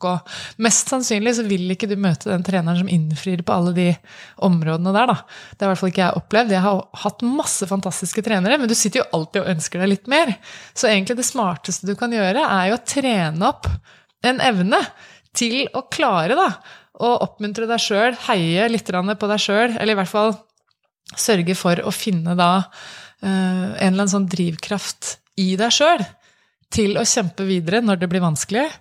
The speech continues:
eh, til å da for eksempel sette fokus på hva er det faktisk jeg f-, får til da,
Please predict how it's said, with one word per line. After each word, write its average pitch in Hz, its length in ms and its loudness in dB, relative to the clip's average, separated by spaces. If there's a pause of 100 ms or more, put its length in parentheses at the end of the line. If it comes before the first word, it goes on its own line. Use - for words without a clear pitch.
(560)
eh, 185 320 0 (100)
til 196 340 -2
å 202 120 0
da 185 140 4 (180)
for 349 160 2
eksempel 240 540 2 (180)
sette - 360 0
fokus 190 320 -4
på 220 120 -2
hva 220 120 2
er 214 80 2
det 214 40 -6
faktisk - 480 -6
jeg 196 80 -4
f-, - 140 -14
får 180 420 -4
til 277 140 0
da, 202 80 0